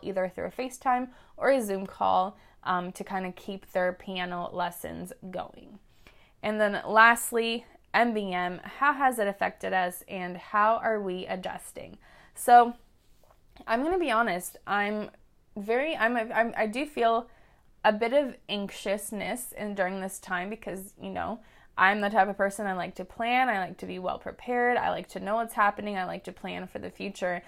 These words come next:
And obviously during this time, it's, that's hard to do. There's so much uncertainty. And one of our major monthly clients has decided to cancel external services,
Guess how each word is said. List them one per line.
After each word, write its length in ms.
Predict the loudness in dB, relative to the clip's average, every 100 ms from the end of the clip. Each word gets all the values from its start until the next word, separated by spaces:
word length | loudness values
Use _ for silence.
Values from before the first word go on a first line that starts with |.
| -18 -12
And 80 | 4
obviously 320 | 4 4 0
during 220 | 2 2 0
this 160 | -4
time, 360 | -4 0 0 0
it's, 460 | -2 -4 -4 -16 -16 _ -20 _ 4
that's 240 | 4 4
hard 260 | 2 2 4
to 100 | -6
do. 480 | -4 -2 -2 -4 -12 -16 -2
There's 280 | 0 0
so 160 | 0 0
much 180 | 0 -4
uncertainty. 960 | -6 -4 -4 -4 -8 -16 -14 -14 -14 -18 -20 -20 _
And 440 | 0 2 4 2 2
one 200 | 4 6
of 100 | 6
our 120 | 4
major 320 | 2 -2 -2
monthly 360 | -2 -4 -6 -8
clients 460 | -4 -4 -4 -6
has 260 | 2 2 2
decided 460 | -2 0 0 0
to 80 | -10
cancel 460 | -10 -8 -6 -2 -2
external 520 | -4 -2 0 2 -2
services, 800 | -2 -2 -2 -6 -4 -2 -4